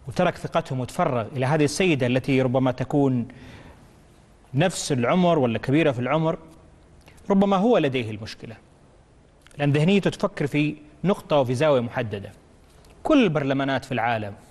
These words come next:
كل المجالس في العالم فيها الرجال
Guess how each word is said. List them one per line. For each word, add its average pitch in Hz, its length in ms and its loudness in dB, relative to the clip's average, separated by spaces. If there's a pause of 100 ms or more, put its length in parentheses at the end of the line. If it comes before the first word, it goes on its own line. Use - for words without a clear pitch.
(420)
كل 247 180 4
المجالس 156 460 0
في - 80 -12
العالم 120 440 -2 (360)
فيها 160 220 2
الرجال 131 680 0